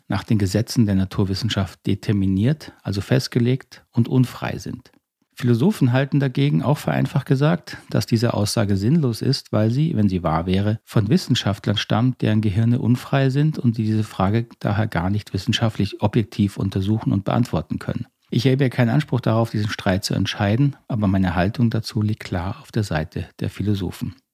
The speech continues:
Haben Sie sich denn frei entschieden, dieses Buch zu lesen? Wenn Sie diese und die Eingangsfrage bereits mit einem Nein beantwortet haben,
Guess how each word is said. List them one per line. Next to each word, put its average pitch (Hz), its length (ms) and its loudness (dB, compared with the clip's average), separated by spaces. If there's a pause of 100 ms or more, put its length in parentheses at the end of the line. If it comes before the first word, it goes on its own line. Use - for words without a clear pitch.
(480)
Haben 107 160 2
Sie 113 120 2
sich 139 100 -2
denn 127 180 2
frei 113 200 -2
entschieden, 113 340 2
dieses 107 220 -2
Buch 131 240 -2
zu - 120 -4
lesen? 170 460 2
Wenn 113 180 2
Sie 107 80 -4
diese 131 500 0
und 95 160 -2
die - 60 -2
Eingangsfrage 104 760 -2
bereits - 440 -6
mit - 100 -10
einem - 140 -4
Nein 151 300 2
beantwortet 117 560 -2
haben, 120 260 2